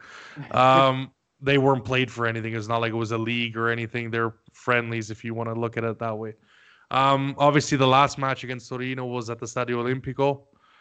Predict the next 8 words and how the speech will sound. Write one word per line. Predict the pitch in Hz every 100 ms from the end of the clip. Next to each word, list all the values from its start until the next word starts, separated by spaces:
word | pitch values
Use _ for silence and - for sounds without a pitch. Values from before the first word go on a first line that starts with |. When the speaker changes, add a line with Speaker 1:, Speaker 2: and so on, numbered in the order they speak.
| _ -
Speaker 2:
Uh, | 120 120
we | 120
won | 120 123 123
one | 120 120
nil | 120 123 127
November | 120 113 120 117
second. | - 123 117 127 120 _ _
Um, | 117 117 117 117 117 117 117